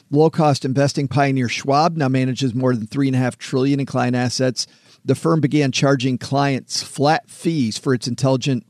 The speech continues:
portfolio robo-advisor, catering to a younger consumer base that prefers to pay for products on an ongoing basis.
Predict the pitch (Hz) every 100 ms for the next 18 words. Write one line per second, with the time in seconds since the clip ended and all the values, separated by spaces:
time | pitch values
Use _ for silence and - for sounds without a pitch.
0 | _ - 139 - - 135 139 120 117 113
1 | 123 131 127 113 123 127 135 151 - _
2 | _ - 165 180 180 135 131 - 139 117
3 | 143 156 147 123 120 - 156 147 113 117
4 | 117 - 123 - - 127 156 156 135 -
5 | 131 131 131 135 123 117 117 - 127 120
6 | - 127 127 123 120 113 107 107 - 95
7 | -